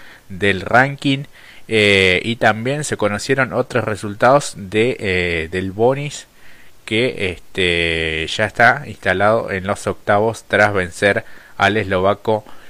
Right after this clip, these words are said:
Lucas, eh, Klein y jugará mañana ante el brasileño Thiago Monteiro, quien superó en la ronda inicial al moldavo Albot por seis dos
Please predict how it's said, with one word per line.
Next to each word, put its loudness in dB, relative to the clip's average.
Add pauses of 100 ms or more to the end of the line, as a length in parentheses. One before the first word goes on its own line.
(100)
Lucas, 0
eh, 0
Klein 2
y -6
jugará 4
mañana 0 (360)
ante 2
el 2
brasileño -2 (400)
Thiago 2
Monteiro, 0
quien -4
superó -4
en -2
la 0
ronda -4
inicial 2
al 4
moldavo 0 (300)
Albot 2 (120)
por 0
seis -6
dos -4